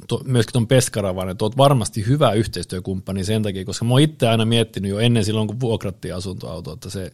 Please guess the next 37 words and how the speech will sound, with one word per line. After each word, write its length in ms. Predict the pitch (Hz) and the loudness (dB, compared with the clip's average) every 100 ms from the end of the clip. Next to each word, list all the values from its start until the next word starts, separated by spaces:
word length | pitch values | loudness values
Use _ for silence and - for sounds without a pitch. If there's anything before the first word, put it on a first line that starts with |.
| - | -12
koko 260 | 95 98 | -8 -4
laji 260 | 104 110 92 | 0 0 -2
tarvisi 380 | 87 90 90 87 | -6 -10 -10 -8
vähän 240 | 87 90 | -8 -8
tuuletuksen, 760 | 95 95 85 85 - - - - | -6 -8 -8 -12 -16 -14 -14 -12
niin 120 | - _ _ - | -14 _ _ -4
tässä 240 | 113 117 | -2 -2
niinku 200 | 110 104 | -2 0
ehkä 300 | 110 107 104 | 0 0 -2
hekin 260 | 101 98 101 | -4 -4 -6
osaa 300 | 98 98 98 | -4 -6 -4
avata 320 | 101 98 98 | -6 -6 -6
sen 200 | - 92 | -8 -8
niinku 220 | 95 92 | -8 -6
ihan 240 | 101 101 90 _ _ - | -4 -4 -6 _ _ 4
uudenlaiselle 560 | 135 117 104 95 98 | 8 8 4 0 -4
porukalle. 540 | - - 104 95 87 - - - 170 | -6 -2 -2 -2 -6 -14 -20 -8 0
Mä 60 | |
saattaisin 420 | 160 165 127 110 | 6 6 4 0
tehdä 240 | 101 101 95 | 0 0 2
helposti 460 | 113 104 98 95 - | 0 0 -4 -8 -8
tommosta 460 | 104 95 90 - 110 - | -6 -6 -8 -12 -10 -4
pitkänkin 460 | 110 - 90 90 | -2 -2 -8 -10
tovin, 320 | - 92 82 90 | -10 -12 -12 -12
että 160 | - | -6
mä 80 | 123 | -2
voisin 280 | 117 107 92 | 0 -2 -4
tykätä. 440 | 101 95 90 - _ - - - - - - _ _ | -6 -8 -8 -12 _ -20 -20 -20 -20 -20 -20 _ _
Mut 260 | 120 127 - _ _ - | 2 2 -2 _ _ -2
sä 120 | 160 | 2
oot 140 | 170 | 6
viemässä 300 | 180 151 127 | 6 6 4
tän 180 | - 139 | 4 4
vielä 220 | 147 139 | 6 6
niinku 240 | 139 143 127 | 8 6 6
sitten 360 | 131 131 123 - - - _ _ - - _ _ _ - | 4 2 -2 -2 -16 -20 _ _ -18 -18 _ _ _ 6
pidemmälle. 600 | 160 180 143 123 123 | 8 8 8 6 4